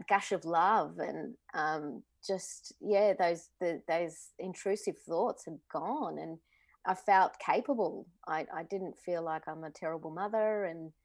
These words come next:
stopped isolating myself and started socializing, and just changed my whole outlook.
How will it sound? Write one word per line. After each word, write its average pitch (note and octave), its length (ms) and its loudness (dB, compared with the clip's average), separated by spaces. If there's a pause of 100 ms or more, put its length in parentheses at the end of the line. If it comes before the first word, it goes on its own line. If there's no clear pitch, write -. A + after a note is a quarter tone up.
(220)
stopped - 520 2
isolating E3 560 -2
myself E3+ 580 0
and D#3+ 100 -8
started G3 440 0
socializing, D#3+ 880 -6 (560)
and F#3 480 2 (340)
just C#4 220 -6
changed A3+ 480 -4
my F3+ 120 -4
whole F3+ 200 0
outlook. E3 440 -4